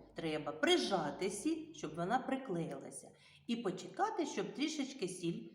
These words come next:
підсохла. Потім зайву сіль струсити, і ось таке сонечко уже у мене вийшло. Зараз ми його будемо розфарбовувати фарбами яскраве, щоб світило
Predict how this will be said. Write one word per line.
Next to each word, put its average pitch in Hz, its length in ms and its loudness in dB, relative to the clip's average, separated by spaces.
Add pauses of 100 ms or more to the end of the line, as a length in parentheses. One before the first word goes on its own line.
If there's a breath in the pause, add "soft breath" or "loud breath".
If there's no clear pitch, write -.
(140)
підсохла. - 760 2 (420 soft breath)
Потім 226 440 6
зайву 160 480 6
сіль - 540 -6
струсити, - 1040 0 (320 loud breath)
і 185 100 6
ось 170 180 6
таке - 320 -4
сонечко 311 680 4 (160)
уже 139 480 -8
у 165 60 -6
мене 139 640 -6 (300)
вийшло. 233 580 0 (400 loud breath)
Зараз 147 440 -4
ми 220 180 0
його 339 240 0
будемо 240 760 -4
розфарбовувати 175 1200 2 (160)
фарбами 131 640 4 (440 loud breath)
яскраве, 262 680 4
щоб - 240 -8
світило 214 540 -6